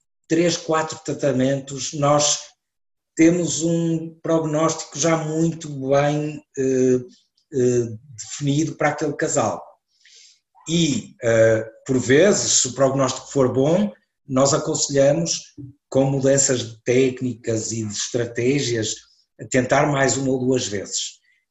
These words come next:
Mas, por exemplo, fazer seis fertilizações in vitro ou microinjeções hoje em dia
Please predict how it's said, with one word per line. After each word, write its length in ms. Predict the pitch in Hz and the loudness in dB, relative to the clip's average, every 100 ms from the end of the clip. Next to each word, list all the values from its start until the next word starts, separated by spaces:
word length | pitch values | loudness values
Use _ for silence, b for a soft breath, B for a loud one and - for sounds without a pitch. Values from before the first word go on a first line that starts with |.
| _ | _
Mas, 140 | - | -8
por 180 | - 131 | -4 -2
exemplo, 320 | 131 147 156 | 0 2 2
fazer 580 | 123 - 123 131 123 107 B B - | 0 -2 0 2 0 -2 B B -8
seis 500 | - - 160 170 - | -2 2 4 4 0
fertilizações 800 | 135 127 135 127 127 - 127 | -4 -6 -4 -2 -2 -2 -4
in 140 | 123 123 | -4 -4
vitro 420 | 117 127 - 104 | -2 -4 -4 -4
ou 220 | 101 101 | -4 -4
microinjeções 840 | 113 117 117 120 120 120 - 123 110 | -6 -8 -6 -4 -2 -2 -2 -6 -6
hoje 180 | 110 120 | -6 -6
em 120 | 117 | -6
dia 380 | 120 139 165 | -4 -2 -2